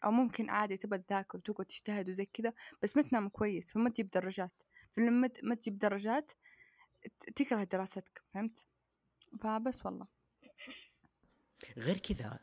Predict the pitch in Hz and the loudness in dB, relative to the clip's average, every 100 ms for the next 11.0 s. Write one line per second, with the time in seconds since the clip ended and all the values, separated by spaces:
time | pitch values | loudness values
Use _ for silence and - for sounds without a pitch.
0 | - 120 117 139 123 104 - 104 110 101 | -8 -4 0 0 0 -2 -2 0 0 -2
1 | 101 101 107 143 - - - - 117 - | -2 -2 -2 -6 -10 -20 -18 -14 -8 -4
2 | 110 107 139 - - - 110 101 101 101 | -2 0 0 -2 -12 -10 -10 -8 -8 -8
3 | 95 _ _ _ _ _ _ _ _ _ | -10 _ _ _ _ _ _ _ _ _
4 | - 120 117 113 - _ _ _ _ - | -8 -6 -6 -8 -12 _ _ _ _ -20
5 | - _ _ 120 107 - - 123 - - | -20 _ _ -6 -4 -2 0 -2 -4 -12
6 | - _ _ _ _ _ _ _ _ - | -12 _ _ _ _ _ _ _ _ -8
7 | 104 104 - 107 104 107 110 - 107 127 | -4 -4 -4 -4 -4 -6 -8 -10 -2 0
8 | 110 104 107 110 104 - 156 117 - - | 2 0 -4 -6 -12 -10 -6 -8 -10 -18
9 | - 120 104 - 110 - 98 - 110 131 | -14 -14 -14 -8 -8 -6 -10 -12 -14 -14
10 | - - - - 110 - - 107 104 107 | -16 -12 -6 -2 -2 -4 -8 -8 -6 -8